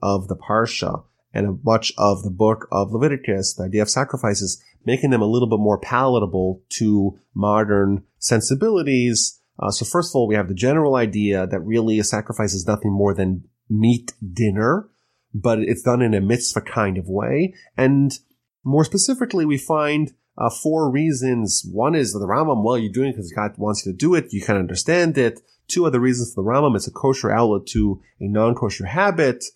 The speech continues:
or an existing non-kosher habit. And then there's the, the idea of the fact that our neighbors view these animals as deities and we want to destroy them. And finally, the Ramban, who says that sacrifices are all about repentance, and it's all done in a way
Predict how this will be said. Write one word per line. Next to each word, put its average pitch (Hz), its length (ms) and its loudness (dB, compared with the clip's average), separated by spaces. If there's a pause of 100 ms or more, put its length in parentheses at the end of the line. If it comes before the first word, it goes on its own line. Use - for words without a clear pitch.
(440)
or 117 160 2
an 101 80 2
existing 107 520 0
non-kosher 135 520 0
habit. 104 440 0 (420)
And 110 100 0
then 120 120 4
there's 117 180 2
the, 101 200 2 (140)
the 110 180 0
idea 113 420 2
of 104 180 0
the 101 80 -2
fact 107 300 -2
that 101 100 0
our 101 100 0
neighbors 104 580 0
view 104 220 0
these 101 180 -2
animals 101 540 0
as 98 220 -4
deities 107 440 2
and 95 80 -4
we 101 80 2
want 104 200 2
to 85 40 -6
destroy 190 380 0
them. 151 320 0 (320)
And 113 120 -4
finally, 143 340 2
the 107 100 2
Ramban, 107 540 2
who 107 80 0
says 101 260 -2
that 95 100 -2
sacrifices 123 720 -2
are - 80 -4
all 110 140 2
about 101 160 -2
repentance, 147 840 -2 (320)
and 110 540 2 (200)
it's 127 300 -2
all 123 140 2
done 139 240 0
in 143 120 2
a 117 60 2
way 123 460 0